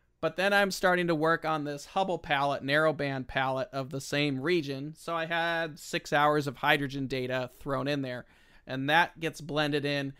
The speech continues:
That, and here's the A B real quick. This is, adds a lot different structural look to this whole region, and you can really see how much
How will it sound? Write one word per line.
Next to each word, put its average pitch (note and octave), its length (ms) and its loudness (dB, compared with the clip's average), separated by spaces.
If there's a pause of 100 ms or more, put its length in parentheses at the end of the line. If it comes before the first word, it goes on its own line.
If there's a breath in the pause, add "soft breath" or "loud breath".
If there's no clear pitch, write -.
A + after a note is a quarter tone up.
(260 loud breath)
That, E3 360 -2
and C#3+ 120 -8
here's D#3 220 -4
the D3+ 160 -10
A D3+ 140 -2
B D3+ 260 -4
real C3 220 -6
quick. - 360 -4 (300 soft breath)
This D#3+ 220 -4
is, D#3+ 340 -2 (240)
adds D3+ 280 2
a C#3+ 80 0
lot D3 440 0 (220)
different E3+ 640 -6
structural D3+ 1500 -2
look D3 420 -4 (280)
to D3 640 0 (600 soft breath)
this D3 260 -2
whole C#3 340 2
region, D3 440 2
and C3 140 -4
you C3+ 80 -4
can C#3 240 -6
really F3+ 340 -4
see F3 300 -12
how D#3+ 180 -8
much D3 300 -10